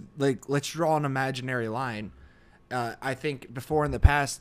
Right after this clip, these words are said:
guys were a hundred yards away from that line and girls were a hundred yards away from the line to cross over to the other side.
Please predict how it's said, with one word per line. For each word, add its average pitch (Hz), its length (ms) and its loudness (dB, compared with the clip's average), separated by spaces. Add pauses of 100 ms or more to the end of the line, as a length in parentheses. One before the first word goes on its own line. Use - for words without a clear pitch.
(120)
guys 123 380 2
were 117 180 6
a 101 40 2
hundred 139 240 0
yards 120 320 0
away 107 120 -2
from 110 140 -10
that 98 140 -6
line 113 220 -4
and 104 180 -8
girls 123 280 -2
were 104 120 -6
a 90 40 -8
hundred 101 320 -8
yards 104 300 -6
away 107 160 -6
from 110 160 -10
the 107 60 -4
line 95 320 -6 (180)
to - 100 -18
cross 135 320 2
over 113 200 -2
to 110 160 -8
the 110 100 -2
other 101 160 -4
side. 98 280 -4